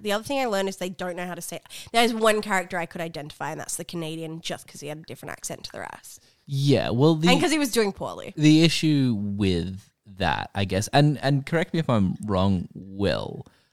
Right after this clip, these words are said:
Speaker 2: but this seems like it took place b-, before U F C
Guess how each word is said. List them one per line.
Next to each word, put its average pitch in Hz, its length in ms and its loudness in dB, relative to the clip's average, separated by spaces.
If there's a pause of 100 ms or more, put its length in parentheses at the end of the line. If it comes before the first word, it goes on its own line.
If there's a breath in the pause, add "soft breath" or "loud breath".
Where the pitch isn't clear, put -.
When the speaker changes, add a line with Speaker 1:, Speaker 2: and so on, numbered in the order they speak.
(280 soft breath)
Speaker 2:
but 120 220 4 (440)
this 139 300 2
seems 226 480 2
like 139 240 -2
it 98 160 -6 (160)
took - 360 -4 (720)
place 98 320 0
b-, 98 240 -12 (260)
before 92 480 -2
U 87 200 0
F 82 80 -6
C 82 240 -4